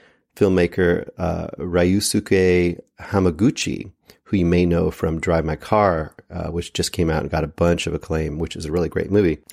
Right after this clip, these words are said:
Hamaguchi, Gucci was, uh, one of Kurosawa's students back in college. And, uh, it's interesting to see someone who's kind of an acclaimed filmmaker, uh, rising up right now and how much love he has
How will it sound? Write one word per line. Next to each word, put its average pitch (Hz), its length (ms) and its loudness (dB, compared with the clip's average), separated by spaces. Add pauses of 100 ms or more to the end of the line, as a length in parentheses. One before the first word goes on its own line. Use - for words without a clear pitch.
Hamaguchi, 110 720 2 (140)
Gucci 117 320 2
was, 85 440 2 (120)
uh, 82 380 -4 (260)
one 110 120 4
of 127 80 -2
Kurosawa's 92 560 2
students - 640 -2
back - 280 -2
in 82 80 -4
college. 92 600 -2 (500)
And, 87 480 2
uh, 80 200 0
it's - 160 -2
interesting 117 340 2
to 92 80 -2
see 92 280 2
someone 92 260 2
who's 85 140 -2
kind 90 160 0
of 78 60 -2
an 80 80 0
acclaimed 85 400 0
filmmaker, 85 840 0
uh, 82 80 -6
rising 85 420 2
up 82 180 -2
right 82 200 -2
now 90 480 2 (500)
and 80 100 -4
how 92 140 4
much 87 320 0
love 85 360 2
he 82 140 -2
has 80 580 -2